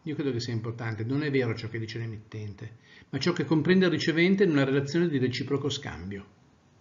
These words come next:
Non è vero che la responsabilità sta da chi emette le, la comunicazione. Questo è un vecchio assioma, no?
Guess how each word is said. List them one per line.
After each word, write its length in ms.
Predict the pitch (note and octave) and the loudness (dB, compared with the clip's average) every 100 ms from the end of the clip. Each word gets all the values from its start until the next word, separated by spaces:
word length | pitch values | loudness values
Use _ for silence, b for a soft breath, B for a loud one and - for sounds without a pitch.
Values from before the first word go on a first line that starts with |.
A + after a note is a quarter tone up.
| _ _ _ b b - | _ _ _ b b 4
Non 220 | F3 F#3+ | 8 10
è 80 | F#3 | 10
vero 420 | F3+ A3 D3 C3 | 10 8 6 0
che 100 | B2+ | -4
la 80 | B2+ | -6
responsabilità 1000 | B2 A#2+ B2 B2+ B2 A#2+ B2+ B2 C3 - _ _ | -8 -8 -10 -8 -8 -8 -8 -8 -10 -16 _ _
sta 200 | - A#2+ | -18 -12
da 340 | A#2+ - B2+ A#2 | -12 -12 -14 -12
chi 160 | - | -6
emette 640 | A#2+ A#2+ A#2+ - A2+ A2 A#2+ | -4 -2 -4 -6 -8 -8 -8
le, 340 | A#2 - A#2 | -10 -8 -10
la 80 | A2+ | -10
comunicazione. 920 | A#2 A2 G#2+ G#2+ - - - G2+ G2 - - - - - - - | -8 -8 -8 -10 -14 -12 -12 -12 -16 -20 -20 -20 -20 -20 -20 -10
Questo 220 | - C#3 | -6 0
è 20 | |
un 60 | A#2+ | 2
vecchio 260 | B2 A#2+ A2+ | 2 2 0
assioma, 440 | - C#3 G#2+ G#2 | 2 2 0 0
no? 340 | B2+ C#3 - | 0 0 -4